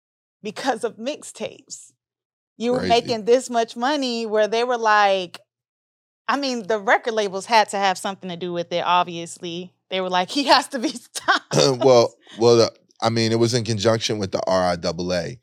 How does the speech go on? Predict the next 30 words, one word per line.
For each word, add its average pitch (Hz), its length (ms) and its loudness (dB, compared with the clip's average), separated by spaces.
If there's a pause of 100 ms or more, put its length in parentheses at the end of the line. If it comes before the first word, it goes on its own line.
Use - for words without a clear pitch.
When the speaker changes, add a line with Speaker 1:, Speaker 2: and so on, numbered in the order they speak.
Speaker 1:
Mm-hmm. 196 320 -14
Speaker 2:
which - 200 -6
is 82 280 -6
basically 87 840 -6 (480)
the 101 100 -4
police 92 720 -6 (720)
of 82 520 -6
the 85 220 -6 (180)
record 80 640 -8
industry, 82 640 -12
or 80 420 -6 (100)
Speaker 1:
And 214 140 -8
they 214 100 0
certify. 185 1000 -2 (100)
Speaker 2:
Yeah, 101 340 2
I 87 40 -4
mean, 92 180 -4
those 95 260 -4
are, 85 280 -8
you 92 160 -8
know, 87 180 -4
when 90 160 -6
you 90 80 -6
get 87 160 -4
your 76 140 -8
plaques 90 500 -2
in 90 100 -12
the 87 60 -10
mail, 90 380 -4
like, 80 300 -8